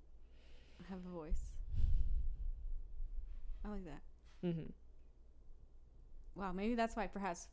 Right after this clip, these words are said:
Speaker 1: we have similar
Speaker 2: Mm-hmm.
Speaker 1: interests
Speaker 2: 'Cause
Speaker 1: in
Speaker 2: we
Speaker 1: that
Speaker 2: had
Speaker 1: sense.
Speaker 2: similar
Speaker 1: We
Speaker 2: up-,
Speaker 1: have similar
Speaker 2: upbringing, <laughs>
Speaker 1: upbringing.
Speaker 2: yeah.
Speaker 1: Oh, pff. <laughs>
Speaker 2: I, yeah, we do. Like, we
Speaker 1: Yeah.
Speaker 2: both are the oldest. I
Speaker 1: Yes.
Speaker 2: guess in between
Speaker 1: A sister and a
Speaker 2: past-,
Speaker 1: brother,
Speaker 2: yeah,
Speaker 1: younger.
Speaker 2: sister and a brother
Speaker 1: The
Speaker 2: who are
Speaker 1: same
Speaker 2: younger.
Speaker 1: order, girl, girl,
Speaker 2: Right.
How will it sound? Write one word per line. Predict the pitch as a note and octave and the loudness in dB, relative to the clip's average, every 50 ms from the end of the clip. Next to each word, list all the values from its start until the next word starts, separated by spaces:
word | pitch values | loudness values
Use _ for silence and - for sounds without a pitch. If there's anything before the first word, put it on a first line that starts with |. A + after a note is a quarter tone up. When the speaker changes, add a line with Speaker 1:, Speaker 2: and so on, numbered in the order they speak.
| - | -8
Speaker 1:
we | - F#3 | -6 -6
have | F3+ F3 | -6 -6
similar | - - F3+ E3+ E3 E3 D#3+ D3+ E3 F3+ - - - - - - - - - - - - - - - - - - | -6 -6 -6 -6 -6 -6 -8 -8 -10 -10 -12 -12 -14 -16 -18 -18 -20 -20 -20 -20 -18 -18 -18 -18 -18 -10 0 2
Speaker 2:
Mm-hmm. | F3+ E3+ F3 E3 D#3 F3 - - - - | 4 4 4 2 0 -4 -6 -6 -6 -4
Speaker 1:
interests | G3 F#3 - - E3 E3 | -4 -4 -4 -6 -2 6
Speaker 2:
'Cause | - F#3 F3+ | 8 8 8
Speaker 1:
in | E3+ E3 | 10 8
Speaker 2:
we | F#3 | 8
Speaker 1:
that | F3 | 10
Speaker 2:
had | D#3 D#3+ | 10 12
Speaker 1:
sense. | - | 12
Speaker 2:
similar | F3 E3+ D#3+ D3+ - - | 12 12 12 10 8 10
Speaker 1:
We | - | 10
Speaker 2:
up-, | E3 E3+ | 10 10
Speaker 1:
have | - F#3 - | 10 2 4
similar | - F3 - | 12 12 12
Speaker 2:
upbringing, | - C4+ C4 A#3 A3+ C4+ D4 E4+ F4 | 12 12 12 12 12 12 12 12 12
<laughs> | |
Speaker 1:
upbringing. | - E4+ E4 C4 D4+ - - D4+ | 12 12 12 12 12 12 12 12
Speaker 2:
yeah. | D#4+ E4 - F4 E4+ F4 | 12 12 12 12 12 12
Speaker 1:
Oh, | |
pff. | - - - - - - - - - F#4+ F4 E4+ E4+ - D#4 D4+ C#4+ | 12 12 12 12 12 12 12 12 12 12 12 12 12 12 10 10 12
<laughs> | - | 12
Speaker 2:
I, | G3 G#3+ | 12 12
yeah, | A3 G3+ G#3+ A3 A#3+ | 12 12 12 12 12
we | C4+ B3 A3+ | 12 12 12
do. | G3+ G#3 A3 A#3+ G#3 F#3 F#3 | 12 12 12 12 12 12 12
Like, | F#3+ F#3+ F#3+ F3+ F3 | 12 12 12 12 12
we | F3 F3+ G3 | 12 10 10
Speaker 1:
Yeah. | F3+ F3 F3+ F3 - - - | 10 10 8 8 6 2 8
Speaker 2:
both | - E3 F3 F#3+ F3+ | 12 12 12 12 12
are | F#3 G#3 | 12 12
the | G#3 - | 12 12
oldest. | A#2 E3+ E3 E3 E3 E3 F3+ A3+ - - - - - - | 12 12 12 12 12 12 10 8 6 0 0 -2 -4 -4
I | - | 0
Speaker 1:
Yes. | E3+ E3+ D#3 D#3 D#3 F3 | 2 4 10 12 12 12
Speaker 2:
guess | F3 F3+ F3 - | 12 12 10 8
in | F#3 F3+ E3+ E3 E3 - - | 4 4 2 0 0 -2 -2
between | - D#3+ - - - E3 E3 D#3+ D#3 D#3+ | -2 2 8 10 10 10 10 6 4 4
Speaker 1:
A | F#3 G3 | 6 6
sister | - - G3 - - F#3+ | 6 6 10 12 12 12
and | E3+ | 12
a | A3+ | 12
Speaker 2:
past-, | A3+ G#3 | 12 12
Speaker 1:
brother, | G#3 F#3+ F3+ F3 F#3 F#3 | 12 12 12 10 10 12
Speaker 2:
yeah, | F#3 F3+ F3 D#3+ D#3 | 12 12 12 12 12
Speaker 1:
younger. | D#3 F#3 G#3 | 12 10 10
Speaker 2:
sister | A#3 G3 F#3+ G#3+ | 8 8 8 6
and | G3+ G3+ A3 | 6 6 6
a | A3+ | 8
brother | G3+ G3+ G3+ F#3+ G3 | 12 12 12 12 12
Speaker 1:
The | A#3 | 12
Speaker 2:
who | A#3 | 12
are | B3+ | 12
Speaker 1:
same | - - | 12 12
Speaker 2:
younger. | - - E3 | 12 12 12
Speaker 1:
order, | G#3 - - G#3+ B3 C4 - | 12 12 12 12 12 10 6
girl, | - F#3+ F3+ F#3 | 4 4 6 6
girl, | F#3+ F#3+ | 10 12
Speaker 2:
Right. | G3 F3+ E3+ - - | 12 12 12 12 8